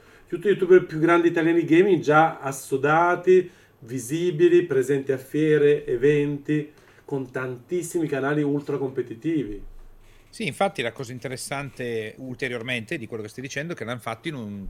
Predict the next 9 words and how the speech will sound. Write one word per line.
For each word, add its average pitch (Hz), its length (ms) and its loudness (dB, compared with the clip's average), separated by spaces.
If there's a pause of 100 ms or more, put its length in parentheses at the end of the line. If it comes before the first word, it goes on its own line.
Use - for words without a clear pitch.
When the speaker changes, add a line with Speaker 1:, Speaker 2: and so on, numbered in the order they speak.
Speaker 2:
periodo 127 360 -6
in 107 60 -10
cui 107 200 -10
non 95 140 -10
è 120 60 -4
che 117 240 -4 (320)
siamo 123 280 -4
agli 117 140 -4
inizi. 120 460 -8